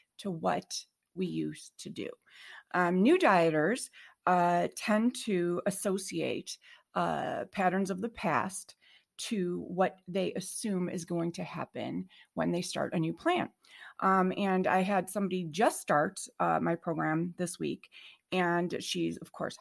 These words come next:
highly motivated. And again, the stages of, of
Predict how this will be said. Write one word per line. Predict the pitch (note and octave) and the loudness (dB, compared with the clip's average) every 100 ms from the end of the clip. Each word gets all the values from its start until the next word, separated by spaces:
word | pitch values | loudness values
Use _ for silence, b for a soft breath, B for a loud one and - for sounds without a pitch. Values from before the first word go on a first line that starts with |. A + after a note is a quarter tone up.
| _ | _
highly | F#3 G#3 | 0 2
motivated. | G#3+ F3 E3+ E3 F3+ | 4 2 2 0 0
And | F3+ D#3+ | 0 -2
again, | D#3 D#3+ D#3+ | 0 0 0
the | D#3+ | -2
stages | - G3+ G3 G3+ F#3 - | -2 0 0 0 -2 0
of, | F#3 F3 F3 E3 B B B _ | 2 4 2 -2 B B B _
of | F3+ E3+ | 2 2